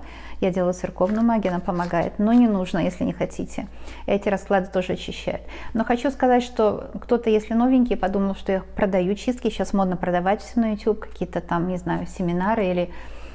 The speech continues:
ещё что-то. У меня всё в свободном доступе, так что я не продаю.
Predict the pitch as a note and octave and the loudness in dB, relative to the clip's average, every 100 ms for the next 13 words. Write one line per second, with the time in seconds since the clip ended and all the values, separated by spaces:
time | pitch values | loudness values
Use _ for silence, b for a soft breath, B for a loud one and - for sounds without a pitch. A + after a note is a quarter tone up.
0 | B F#3 - G#3 - G3 - - G3 F#3+ | B -4 0 0 2 0 2 2 2 0
1 | F3 - - A3+ A#3+ F#3+ E3+ G3 F#3+ F3+ | -2 -4 0 0 2 -2 0 0 0 -2
2 | F3+ F3 - G#3 G3+ - - - - G3 | -2 -2 -4 -4 -4 -4 -6 -4 -4 -4
3 | F#3+ - - F3 G3+ | -4 -6 -4 -4 -4